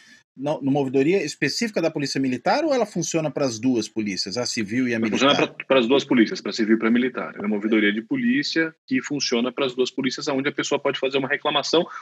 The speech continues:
Speaker 2: onde policiais, inclusive, podem fazer reclamações. O próprio ouvidor teve um trabalho muito interessante, o anterior, o, o Mariano, o Benedito Mariano, em, é, trazer a questão da, do, do suicídio dos policiais,
Speaker 1: Hum.
Speaker 2: né? Então isso é muito importante. Agora, um aspecto que eu queria destacar e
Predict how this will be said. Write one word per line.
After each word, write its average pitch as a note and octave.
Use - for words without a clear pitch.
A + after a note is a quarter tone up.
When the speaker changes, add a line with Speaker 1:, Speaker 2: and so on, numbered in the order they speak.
Speaker 2:
onde A3+
policiais, D#3
inclusive, A2
podem G2+
fazer G2+
reclamações. A2
O F#2
próprio A2+
ouvidor A2
teve A#2+
um A#2+
trabalho A2+
muito A#2+
interessante, A2+
o A2
anterior, A2
o, G#2+
o G#2+
Mariano, A2
o -
Benedito A2
Mariano, A2
em, C#3
é, A#2
trazer B2+
a B2
questão C3
da, B2+
do, A#2+
do A#2
suicídio A#2+
dos G2+
policiais, -
Speaker 1:
Hum. F#2+
Speaker 2:
né? G2
Então A2+
isso A2+
é -
muito A2
importante. A2+
Agora, F#3
um A#3+
aspecto A3
que -
eu E3
queria C3+
destacar A2+
e G2+